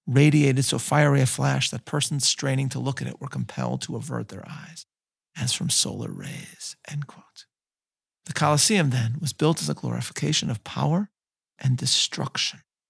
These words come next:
of war in general and of war against the Jews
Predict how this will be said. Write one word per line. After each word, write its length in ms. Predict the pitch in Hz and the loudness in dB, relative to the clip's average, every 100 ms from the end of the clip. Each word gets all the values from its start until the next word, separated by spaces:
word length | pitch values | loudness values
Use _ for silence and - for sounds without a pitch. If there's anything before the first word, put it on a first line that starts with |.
| _ | _
of 180 | - - | -10 0
war 340 | 135 143 143 - | 2 4 4 2
in 160 | 135 | 0
general 540 | 120 135 156 175 190 _ | 2 2 4 2 0 _
and 160 | - 127 | -4 -2
of 360 | 120 120 - _ _ | -2 -6 -10 _ _
war 280 | 156 135 143 | 0 2 2
against 280 | 135 135 - | 0 -2 -2
the 80 | 127 | -4
Jews 520 | - 135 143 151 | 0 2 2 0